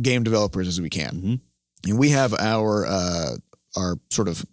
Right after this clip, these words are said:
Speaker 1: contact management system internally where we, you know, we keep, we keep tabs on everybody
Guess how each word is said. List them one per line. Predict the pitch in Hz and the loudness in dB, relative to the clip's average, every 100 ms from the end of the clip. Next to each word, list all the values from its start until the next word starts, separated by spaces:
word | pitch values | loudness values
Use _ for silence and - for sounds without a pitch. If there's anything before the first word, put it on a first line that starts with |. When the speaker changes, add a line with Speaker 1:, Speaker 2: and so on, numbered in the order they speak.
| _ _ | _ _
Speaker 1:
contact | 139 131 120 90 | 0 2 0 -2
management | 101 110 95 - | -2 -2 -4 -4
system | - 87 87 | -4 -4 -4
internally | 80 82 95 104 107 | -6 -4 -4 0 0
where | 92 | 0
we, | 90 82 - | -2 -6 -6
you | 95 | -6
know, | |
we | 92 | -6
keep, | - 156 139 | 0 0 0
we | 139 | -2
keep | 131 180 | 0 0
tabs | - 147 135 131 | 2 2 2 2
on | 110 | 2
everybody | 123 131 110 107 90 80 | 2 2 0 -2 -2 -6